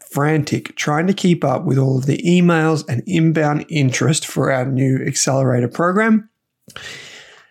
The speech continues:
As always, my name is Owen Rask, and together with Jordan and Daniel, we have over twenty years of collective experience running, researching, investing in,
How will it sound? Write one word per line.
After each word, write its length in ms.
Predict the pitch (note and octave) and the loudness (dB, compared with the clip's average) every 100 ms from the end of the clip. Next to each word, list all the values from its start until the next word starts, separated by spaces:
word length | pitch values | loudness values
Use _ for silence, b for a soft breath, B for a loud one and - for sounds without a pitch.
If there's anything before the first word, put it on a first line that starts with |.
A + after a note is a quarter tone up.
| B B - | B B -4
As 180 | F#3 F#3 | 0 2
always, 580 | G3 A3 B3+ B3+ - D3+ | 2 4 4 2 2 0
my 220 | D#3 D3 | 0 2
name 300 | D3+ D3 C#3+ | 2 2 2
is 380 | G3+ C#3+ C3+ - | 2 0 0 -2
Owen 300 | D3+ C#3 C3+ | 0 2 2
Rask, 400 | C3 D#3+ G3 - | 2 2 0 0
and 100 | C#3 | 0
together 600 | D3+ B2+ D#3 D#3+ F#3+ F#3 | 0 0 0 2 2 2
with 320 | C#3 C3+ C3 _ - | 0 0 -2 _ -8
Jordan 400 | - C#3 C#3+ C#3 | 0 2 4 2
and 340 | - C3+ B2 A#2+ | 2 2 0 2
Daniel, 480 | C#3 D3 D3+ D3+ | 2 2 4 2
we 180 | D3+ D3+ | 2 0
have 120 | D#3+ | 2
over 220 | D#3 D3+ D3 | 2 2 0
twenty 480 | - D3+ D#3 - | 0 0 0 2
years 420 | G3+ D#3 C3+ B2+ B2 | 2 4 2 2 -2
of 140 | - | -4
collective 340 | C3+ C3 B2 | -4 -4 -4
experience 800 | B2+ - - - C#3+ C3+ C3 B2+ | -6 -6 -8 0 2 2 0 -2
running, 520 | D3 C#3 D#3 D#3+ D#3 - | -2 0 2 4 2 -2
researching, 720 | D3+ C3 C3+ C3+ A#2 C3+ C3 - | -2 0 2 0 0 0 0 -2
investing 560 | A#2+ B2 F3+ F3+ E3 | -4 0 -2 0 2
in, 320 | C3+ B2+ B2+ | 4 4 2